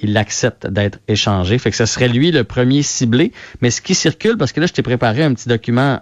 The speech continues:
rumeur, ce qui circule aussi à Tampa Bay, c'est qu'il y a quelques intouchables dont ne font pas partie Ryan McDonough à la défensive,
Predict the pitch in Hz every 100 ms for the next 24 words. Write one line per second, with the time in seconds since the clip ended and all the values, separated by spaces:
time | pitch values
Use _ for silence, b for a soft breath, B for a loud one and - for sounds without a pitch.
0 | 117 104 127 117 151 165 - 135 - 135
1 | - 202 151 180 151 131 120 120 110 160
2 | B B B B - - 131 - 127 123
3 | 120 113 - 190 175 120 120 120 - 117
4 | 135 151 185 - 113 127 196 175 120 139
5 | 127 196 175 143 - - 175 123 110 127
6 | 123 110 113 117 160 165 120 113 113 113
7 | 104 165 214